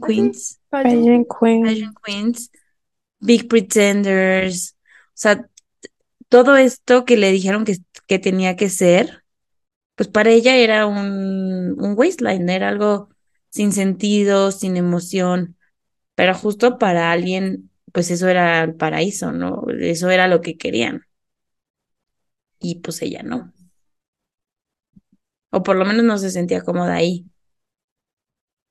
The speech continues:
Speaker 1: Sí. Sí, me recuerda mucho al, pues, el discurso que ya ha manejado Taylor de, mm, nineteen eighty-nine, o sea, de la era nineteen eighty-nine, ¿no?
Speaker 2: Ujú.
Speaker 1: Que, pues, sí era su máximo, o sea, el,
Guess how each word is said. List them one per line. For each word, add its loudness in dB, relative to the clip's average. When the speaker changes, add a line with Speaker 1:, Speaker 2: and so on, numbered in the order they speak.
Speaker 1:
Sí. -4
Sí, -8
me -4
recuerda -2
mucho -4
al, -4
pues, -8
el -6
discurso -10
que -4
ya 0
ha -2
manejado -2
Taylor -2
de, -2
mm, -12
nineteen 6
eighty-nine, 4
o 0
sea, 2
de 2
la 2
era 2
nineteen -4
eighty-nine, -4
¿no? -8
Speaker 2:
Ujú. 0
Speaker 1:
Que, 2
pues, 2
sí 6
era 6
su -6
máximo, -2
o -6
sea, -2
el, -4